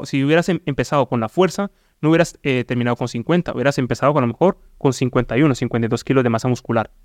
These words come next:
Es decir, has dejado de tener siete kilos de masa muscular simplemente por no meter la fuerza desde el principio. Pero bueno, no quiero liarte, entrena la fuerza, que es lo, lo más importante cuando quieres perder peso también.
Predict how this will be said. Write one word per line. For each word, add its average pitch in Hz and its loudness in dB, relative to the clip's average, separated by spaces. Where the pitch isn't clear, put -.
Es 131 -2
decir, 123 -2
has 127 2
dejado 147 0
de 127 -2
tener 139 0
siete 151 -2
kilos 139 0
de 123 0
masa 120 -2
muscular 127 0
simplemente 147 -2
por 123 -2
no 123 2
meter 123 0
la 123 -2
fuerza 127 -2
desde 120 -2
el 110 -8
principio. 110 -6
Pero 117 -2
bueno, 117 -2
no 131 2
quiero 147 0
liarte, 170 0
entrena 170 4
la 127 4
fuerza, - -4
que 135 0
es 131 -2
lo, 139 0
lo 143 0
más 131 0
importante 123 -2
cuando 117 -2
quieres 123 -2
perder 113 -4
peso 117 -2
también. 110 -4